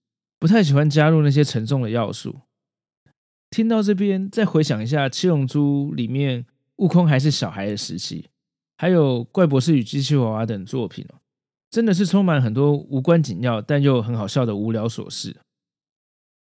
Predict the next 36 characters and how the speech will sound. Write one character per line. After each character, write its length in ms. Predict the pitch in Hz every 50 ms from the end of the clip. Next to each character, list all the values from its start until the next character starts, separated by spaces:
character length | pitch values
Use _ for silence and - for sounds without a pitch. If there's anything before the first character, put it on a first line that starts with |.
| _ _ _ _ _ _ _ _ _ _ _ _
那 160 | - 226 214 190 - _ _
桂 160 | _ - 262 226
正 160 | 233 233 185
和 100 | 175 151
则 140 | 131 143 131
是 100 | 147 175
回 200 | - 147 120 123
应 200 | 135 139 135 127
到 220 | 139 135 127 123
说： 400 | 117 - 127 120 120 120 117 117 - _ - - _ _ _ _ _ _ _ _ _ _ _ _ _ _ _
“嗯， 420 | - 147 131 123 120 117 117 117 117
你 120 | 123 123
虽 200 | - - 233 247
然 140 | 226 180 160
把 140 | 156 160 160
我 120 | 151 131
说 160 | 117 - 170
的 120 | 165 156 127
好 160 | 113 - -
像 320 | - 160 143 131 123 117
很 160 | 101 - 139
喜 100 | 135 127
欢 160 | 127 127 139 139
故 220 | - 175 156 147
意 120 | 147 139
很 160 | 120 110 - -
戏 220 | - - 143 123
剧 180 | 113 113 117 107
化， 300 | 107 113 104 - - _ _ _ _ _ _ _ _ _ _ _ _ _ _ _ _ _ _ _
但 180 | - 269 240 208
我 80 | 202 202
只 140 | 156 135
是 60 | 151 165
在 120 | 196 190
抗 260 | 175 - 196 196 185
议 40 | 180